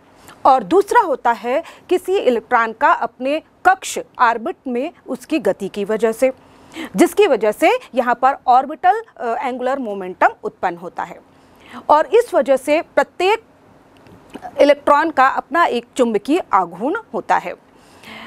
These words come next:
यहाँ पर हम देखें कि जो, अ, संक्रमण धातुएं होती हैं उनमें, अ, इलेक्ट्रॉन के कक्षीय, अ, जो चक्रण है या कक्षीय, अ, कोणीय संवेग है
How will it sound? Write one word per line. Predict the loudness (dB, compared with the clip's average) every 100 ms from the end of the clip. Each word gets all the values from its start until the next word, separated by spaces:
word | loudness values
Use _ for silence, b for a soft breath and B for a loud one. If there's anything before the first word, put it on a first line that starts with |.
| -20 0
यहाँ | 2 2
पर | 0 0
हम | -2
देखें | -6 -6 -6
कि | -4 -4
जो, | 0 0
अ, | 0 0 2 2 0 -4
संक्रमण | -4 -4 -2 0 0
धातुएं | 2 0 -2 -4
होती | -8 -8 -10 -12
हैं | -6 -6 -6 B B
उनमें, | -2 2 2 2 0
अ, | -4 0 2 4 4 2 2 -2 -12 -10
इलेक्ट्रॉन | -2 2 2 2 0 0
के | -4 -6
कक्षीय, | -2 -4 -4 0 4 4
अ, | 2 _ -8 -2 0 2 0 -4 -12
जो | 0 0
चक्रण | 2 0 0 -2 -2
है | -4 -2
या | -2
कक्षीय, | 0 -4 0 2
अ, | 2 0 -2
कोणीय | 0 0 0 0 0 0
संवेग | -2 -2 -2 -2
है | 0 0